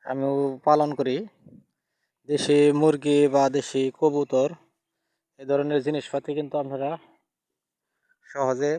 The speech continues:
পালন করতে পারেন। তো সবাই ভালো থাকবেন। আমার ভিডিওটা যদি ভালো লাগে,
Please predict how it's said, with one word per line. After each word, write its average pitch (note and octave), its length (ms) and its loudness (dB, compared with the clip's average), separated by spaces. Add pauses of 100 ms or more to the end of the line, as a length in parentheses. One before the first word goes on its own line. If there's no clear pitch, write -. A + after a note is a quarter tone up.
(120)
পালন D3 240 -2
করতে C#3 260 -4
পারেন। G2 260 -6 (2250)
তো C#3+ 100 -14
সবাই D3+ 360 4
ভালো D3 180 4
থাকবেন। C#3 380 -2 (480)
আমার C3 160 -8
ভিডিওটা C#3+ 420 -2
যদি C3 180 -8
ভালো C#3 240 0
লাগে, C#3+ 280 -6